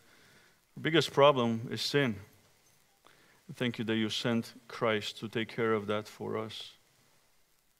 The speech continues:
Forgive us for the many times when we try to resolve, uh, issues by doing things in a worldly manner, without, uh, sanctification, without purification.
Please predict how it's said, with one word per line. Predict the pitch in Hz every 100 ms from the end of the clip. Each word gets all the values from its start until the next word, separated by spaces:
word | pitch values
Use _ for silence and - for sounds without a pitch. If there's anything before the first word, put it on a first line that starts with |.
| _ _ _ -
Forgive | 127 120 139
us | 139
for | - 131
the | 123
many | 131 127
times | 139 131 131 127
when | 117
we | 113
try | 110 - 127
to | 127 131
resolve, | 113 110 127 127 127 123 131 - -
uh, | 117
issues | 123 120 117 123 113
by | 113 107
doing | 110 123 123 120
things | - 117 117 113 - - - - - - - - _ -
in | 123
a | 117
worldly | 110 120 143 147 131 117
manner, | 113 110 110 101 98 -
without, | 113 104 123 127 131 131 - -
uh, | 120 117
sanctification, | - 131 117 - 117 117 - 131 127 - 113 113
without | 120 127 127
purification. | 131 123 113 123 - 117 110 - 110